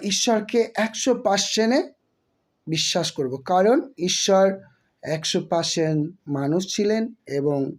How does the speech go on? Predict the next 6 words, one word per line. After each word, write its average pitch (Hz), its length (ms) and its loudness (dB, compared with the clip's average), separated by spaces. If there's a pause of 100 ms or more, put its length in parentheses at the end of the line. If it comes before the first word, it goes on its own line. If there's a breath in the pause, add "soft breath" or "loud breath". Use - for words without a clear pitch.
(100)
একশো 151 360 -6
পার্সেন্ট 160 480 -4 (400 soft breath)
ঈশ্বর 196 480 0 (140)
ছিলেন। 127 420 -4 (600 soft breath)
কারণ 240 540 4 (1000)
এক 262 280 6